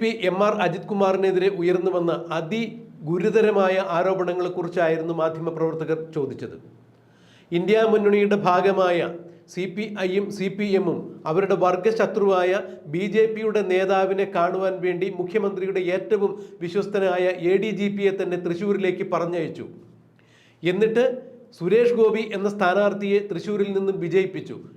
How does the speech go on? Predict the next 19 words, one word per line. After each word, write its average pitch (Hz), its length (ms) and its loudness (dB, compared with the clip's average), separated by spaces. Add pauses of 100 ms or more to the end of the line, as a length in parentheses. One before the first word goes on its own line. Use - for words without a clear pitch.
(160)
എഴുപത്തി 208 380 0
അയ്യായിരം 196 440 0
വോട്ടിന്റെ 185 400 -4
ഭൂരിപക്ഷത്തിന് 185 640 -4
സുരേഷ് 196 360 0
ഗോപിയെ 190 340 2
വിജയിപ്പിക്കുവാൻ 190 640 0 (100)
വേണ്ടി 180 220 0 (340)
സി 208 140 0 (120)
പി 254 120 0 (200)
ഐയുടെ 208 280 0
സ്ഥാനാർത്ഥിയെയാണ് 196 920 0 (540)
പിണറായി 202 400 4
വിജയൻ 196 220 0 (100)
ഗുരുതി 208 300 -4
കൊടുത്തത് 196 340 0 (160)
എന്നാണ് 180 380 0
കെ 180 160 2
സുധാകരൻ 175 500 2